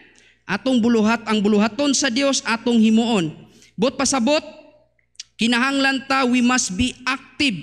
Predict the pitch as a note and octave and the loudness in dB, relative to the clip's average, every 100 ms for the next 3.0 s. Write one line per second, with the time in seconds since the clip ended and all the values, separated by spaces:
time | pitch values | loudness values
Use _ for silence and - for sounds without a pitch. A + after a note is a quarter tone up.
0 | - - _ _ _ _ _ _ - A#3 | -12 -20 _ _ _ _ _ _ -6 -2
1 | - - G3 - - A#3 - - G3+ B2 | -2 -4 -8 -10 -4 -2 0 -2 -4 -6
2 | - _ _ _ _ _ - D#3 A3 | -12 _ _ _ _ _ -8 -2 -2